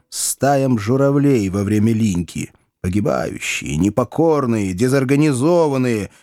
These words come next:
никогда не бывавшие в огне. А опытные генералы и офицеры их ушли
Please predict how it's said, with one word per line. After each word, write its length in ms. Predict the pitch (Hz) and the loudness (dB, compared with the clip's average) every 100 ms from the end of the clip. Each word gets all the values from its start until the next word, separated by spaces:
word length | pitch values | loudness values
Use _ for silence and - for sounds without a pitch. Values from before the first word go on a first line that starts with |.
| _ | _
никогда 720 | 117 143 165 165 156 147 160 147 | 2 2 2 0 0 2 2 2
не 100 | 143 | 2
бывавшие 640 | 143 147 151 - - 143 | 2 2 0 -2 -4 0
в 80 | 131 | 0
огне. 540 | 135 147 143 104 85 - _ _ _ _ | 2 2 4 2 -2 -8 _ _ _ _
А 180 | 117 220 | -2 0
опытные 400 | 196 175 165 147 | -2 -2 0 2
генералы 520 | 131 131 147 170 135 | 2 2 0 -2 0
и 80 | 110 | 0
офицеры 640 | - 107 - 139 160 135 | -2 -6 -4 -4 -2 -2
их 240 | 120 95 87 | -2 -2 -4
ушли 640 | 87 - - 95 107 | -6 -6 -2 0 2